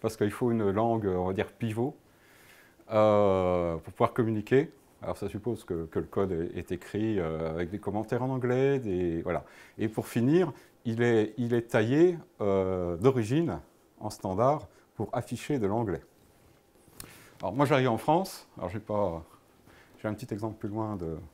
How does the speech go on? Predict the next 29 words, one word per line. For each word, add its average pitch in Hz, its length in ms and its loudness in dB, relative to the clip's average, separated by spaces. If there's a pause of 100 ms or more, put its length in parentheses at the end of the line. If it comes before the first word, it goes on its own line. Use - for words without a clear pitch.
(460)
de 95 60 -8
spécificité - 520 -6
française, 156 580 -2
mais, 104 200 -2 (640)
euh, 113 260 8
j'arrive 135 240 2
en 131 80 2
France, 165 320 0
donc 123 160 0
comme 120 120 2
vous 117 60 -2
savez 117 220 2
tous, 143 300 0
hein, 123 80 8
vous 113 100 4
avez 107 60 8
le 107 40 2
support 117 360 4
des 104 100 0
caractères 92 320 -4
accentués, 120 680 0
un 104 100 0
certain - 300 -6
nombre 110 280 -4
de, 87 240 -2 (1040)
de, 92 480 -2 (680)
de 78 80 -10
spécificités 120 1080 -2
d'affichage, 123 720 0